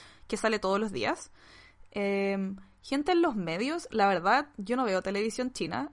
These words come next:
eh, yo no tengo cómo ver tele china, pero de lo que he podido leer en medios chinos, medios chinos en, eh, que están traducidos al inglés como Caixin Global o South China Morning Post o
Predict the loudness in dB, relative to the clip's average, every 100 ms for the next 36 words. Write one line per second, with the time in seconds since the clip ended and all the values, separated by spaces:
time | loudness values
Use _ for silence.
0 | -8 -4 -2 -2 -2 -2 -2 0 2 0
1 | 0 -2 -2 -2 -4 -4 -8 _ _ _
2 | 0 2 4 4 4 4 2 0 -2 -8
3 | -14 -4 0 2 2 2 2 4 2 2
4 | 2 2 0 0 -2 -2 -2 -2 -2 -2
5 | -4 -8 -8 -2 0 0 -2 0 -2 -4
6 | -12 -6 -4 -4 -8 -18 -20 -12 -4 -2
7 | 0 -2 -6 -2 -2 0 0 0 0 0
8 | 0 0 -2 -2 -2 -4 -2 0 0 0
9 | -4 2 4 6 8 6 4 0 -6 -6
10 | -2 0 0 0 -2 -6 -14 -20 -20 _
11 | _ _ _ _ 2 4 4 0 2 4
12 | 4 4 4 2 2 4 4 2 -2 -6
13 | -2 2 2 0